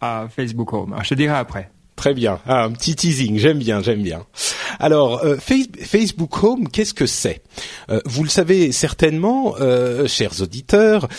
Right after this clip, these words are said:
Speaker 2: il y a des rumeurs qui courent depuis, euh, pff, allez, un an ou deux sur le fait que Facebook sont en train de préparer un téléphone. Et enfin, ils ont annoncé ce dont il s'agissait la semaine dernière.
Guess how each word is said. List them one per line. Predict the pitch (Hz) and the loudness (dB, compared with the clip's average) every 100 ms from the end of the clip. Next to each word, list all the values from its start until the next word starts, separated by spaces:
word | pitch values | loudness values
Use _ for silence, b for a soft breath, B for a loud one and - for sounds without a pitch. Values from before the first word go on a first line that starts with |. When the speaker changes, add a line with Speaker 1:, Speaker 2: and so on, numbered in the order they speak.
| B - | B -8
Speaker 2:
il | 147 139 139 | -6 -6 0
y | 170 | 2
a | 165 | 2
des | 117 95 | 2 2
rumeurs | 151 139 113 - | 0 2 0 0
qui | 117 | -8
courent | - 147 117 | 0 0 2
depuis, | 92 - 135 135 107 | -2 -2 -4 0 2
euh, | 95 90 85 | 0 -2 -4
pff, | - - - | -8 -8 -6
allez, | 95 95 - | -6 -6 -8
un | 139 139 139 143 | -4 -2 0 2
an | 147 143 | 2 2
ou | 139 | 0
deux | 131 147 190 - B B - | 2 4 2 0 B B -2
sur | 156 | 2
le | 202 | 2
fait | - 233 | 2 -2
que | 123 | -2
Facebook | 139 143 220 - | -2 -2 -2 -2
sont | 123 | -4
en | |
train | 120 175 | -2 0
de | 131 | 0
préparer | - 165 160 185 | 0 0 0 0
un | 185 | 0
téléphone. | - 147 127 101 85 76 - B B - | 2 0 2 0 -4 -6 -16 B B -6
Et | 95 - | -6 0
enfin, | 139 - 190 | 0 2 2
ils | 208 104 | 2 0
ont | 98 | 0
annoncé | 104 120 - 170 151 - | 0 -2 0 0 0 -4
ce | - 147 | -2 0
dont | 139 131 | 2 -2
il | - 92 | -4 -6
s'agissait | - 110 113 101 143 180 202 | -2 -2 -2 -2 0 0 0
la | 98 | -4
semaine | 87 98 90 | -4 -4 -2
dernière. | 110 156 220 | -2 0 0